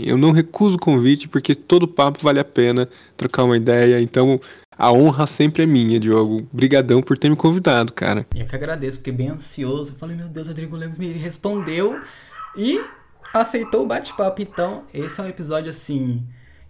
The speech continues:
Speaker 2: muito especial pra mim, né, como designer também, recebendo uma pessoa que me inspira demais a cada dia, vejo as aulas dele na Terra,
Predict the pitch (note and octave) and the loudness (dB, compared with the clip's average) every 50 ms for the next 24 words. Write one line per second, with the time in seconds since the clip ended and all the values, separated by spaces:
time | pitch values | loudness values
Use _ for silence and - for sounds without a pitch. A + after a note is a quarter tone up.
0 | - - - - D3 D3 C#3+ - - - E3+ E3+ - - C#3+ B2+ C3 C3+ - D3 | -20 -18 -12 -10 -10 -10 -10 -10 -8 -8 -8 -8 -6 -8 -6 -6 -6 -6 -8 -8
1 | C3+ B2 B2 C3+ D#3 D#3 C#3+ C#3 C#3+ C#3+ - C#3 B2+ B2+ B2 A#2 A2+ A2+ A2+ A#2+ | -6 -6 -6 -6 -6 -8 -8 -10 -10 -10 -10 -8 -6 -6 -6 -6 -8 -10 -10 -10
2 | B2 A#2+ - - A#2+ - G#2+ G#2 A2 A2+ B2 C3 C3 B2 C3 B2+ A#2+ - B2 A#2 | -10 -12 -10 -10 -10 -10 -10 -10 -10 -8 -8 -8 -10 -8 -8 -8 -8 -8 -8 -6
3 | B2+ C3 C3+ C#3+ C3 B2 A2+ - - - - - _ - C3+ A#2+ C3 B2 - D3 | -6 -6 -4 -4 -6 -6 -8 -10 -12 -18 -20 -20 _ -18 -16 -14 -12 -10 -8 -8
4 | C#3 - - C#3+ C3 C3+ C3+ C3+ C#3+ C#3 - - - - C#3 D3 D#3+ D3+ C#3 - | -8 -6 -6 -6 -6 -4 -4 -4 -6 -6 -8 -10 -8 -6 -4 -4 -4 -6 -6 -6
5 | D#3+ C3+ A#2+ B2+ C3+ C3+ C3+ B2+ A#2+ - C#3 C3+ C#3 C3+ B2+ A#2+ A2+ A#2 B2 C3+ | -6 -6 -4 -4 -4 -4 -6 -6 -6 -4 -4 -4 -4 -6 -6 -6 -6 -6 -4 -4
6 | C#3 B2+ A#2+ C3+ C3+ C3 D#3 C#3+ B2+ B2 B2 C3 C3+ B2 B2 A#2+ A#2 A#2+ C3 C3 | -4 -2 -2 -2 -2 0 -2 -2 -2 -2 -2 -2 0 -2 -2 -4 -4 -4 -6 -8
7 | B2+ - - - G#2 G#2 A2+ A#2+ B2+ C3 B2+ A#2+ A#2+ B2 | -10 -12 -14 -14 -14 -12 -8 -8 -8 -6 -6 -6 -6 -8